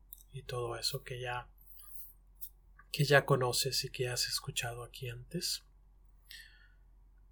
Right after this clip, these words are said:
Pero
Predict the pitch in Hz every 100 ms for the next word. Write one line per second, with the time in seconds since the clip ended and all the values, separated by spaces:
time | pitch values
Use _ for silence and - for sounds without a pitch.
0 | - - - - - - - - - -
1 | - - - - - - - - - -
2 | 233 185 160